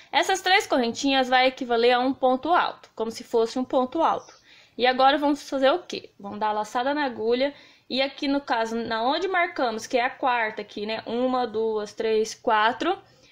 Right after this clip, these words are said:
Vamos fazer uma sequência de quatro pontos altos aqui dentro, tá?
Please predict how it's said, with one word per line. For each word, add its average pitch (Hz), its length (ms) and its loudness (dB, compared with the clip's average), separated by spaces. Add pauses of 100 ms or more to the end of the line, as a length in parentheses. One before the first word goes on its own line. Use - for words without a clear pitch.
(160)
Vamos 277 320 0
fazer 269 360 0
uma 277 100 2
sequência 269 540 -2
de 254 120 2
quatro 311 520 -2
pontos 349 420 -2
altos 262 340 0
aqui 277 220 -2
dentro, 247 420 -4 (420)
tá? 226 360 -6